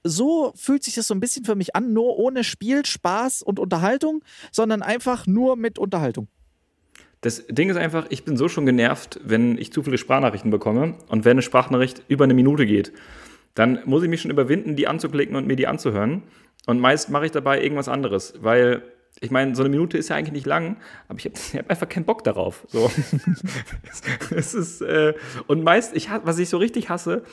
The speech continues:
Speaker 2: sind diese Sprachnachrichten, wo dann jemand so, „Ja, pass auf, also, ähm,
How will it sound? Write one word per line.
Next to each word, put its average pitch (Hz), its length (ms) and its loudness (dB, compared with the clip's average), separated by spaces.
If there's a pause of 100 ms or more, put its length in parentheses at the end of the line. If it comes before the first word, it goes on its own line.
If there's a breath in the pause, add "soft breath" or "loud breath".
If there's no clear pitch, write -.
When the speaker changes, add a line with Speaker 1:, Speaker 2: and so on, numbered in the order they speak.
(240 loud breath)
Speaker 2:
sind 139 160 -2
diese 139 160 0
Sprachnachrichten, 160 840 0
wo 143 120 0
dann 147 160 4
jemand 147 240 -2
so, 143 280 0 (1000 loud breath)
„Ja, 170 260 2
pass 160 200 -2
auf, 151 560 0
also, 160 460 2 (100)
ähm, 143 580 2